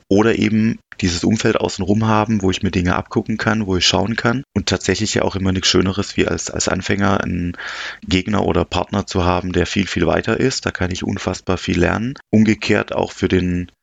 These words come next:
vielleicht, ja, weiteren oder höheren Gurt, der sich plötzlich hinterfragen muss und sagen muss, „Hey, der wollte von mir wissen, warum mache ich das und wie mache ich das?“ Plötzlich muss ich das erklären und durch dieses Erklären alleine komme ich auch schon wieder ins Lernen.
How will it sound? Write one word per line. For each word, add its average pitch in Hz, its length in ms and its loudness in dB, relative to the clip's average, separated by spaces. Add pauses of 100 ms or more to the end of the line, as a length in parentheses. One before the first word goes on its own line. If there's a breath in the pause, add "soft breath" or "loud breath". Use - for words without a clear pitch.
(140)
vielleicht, 90 480 -2 (220)
ja, 87 240 2
weiteren 101 460 2
oder 87 180 2
höheren 107 380 2
Gurt, - 400 0 (120)
der 90 360 2
sich - 260 -4
plötzlich - 300 -2
hinterfragen 90 680 -2
muss 101 240 -10
und 95 80 -10
sagen 87 240 -6
muss, 85 160 -14
„Hey, 95 160 0 (480 loud breath)
der 85 100 -2
wollte 87 220 -4
von 90 160 -6
mir 87 140 -6
wissen, 92 300 -6
warum 87 260 -4
mache 104 180 -8
ich - 120 -12
das 104 240 -6
und 82 140 -8
wie 95 100 -4
mache 95 220 -6
ich 82 100 -10
das?“ 98 240 -4
Plötzlich - 360 -10
muss 90 160 -6
ich 92 80 -6
das - 160 -4
erklären 92 520 2 (560 loud breath)
und 82 120 -4
durch 85 120 0
dieses 80 240 -4
Erklären 90 440 2
alleine 78 340 2
komme 78 220 -2
ich 78 120 -6
auch 78 80 -4
schon 82 220 -2
wieder 82 180 2
ins 78 180 0
Lernen. 85 400 0